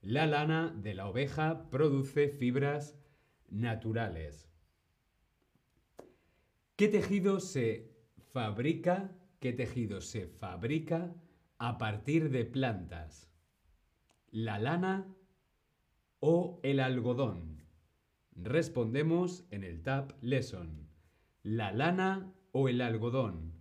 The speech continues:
se fabrica a partir de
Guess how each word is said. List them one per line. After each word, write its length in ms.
se 260
fabrica 880
a 180
partir 840
de 520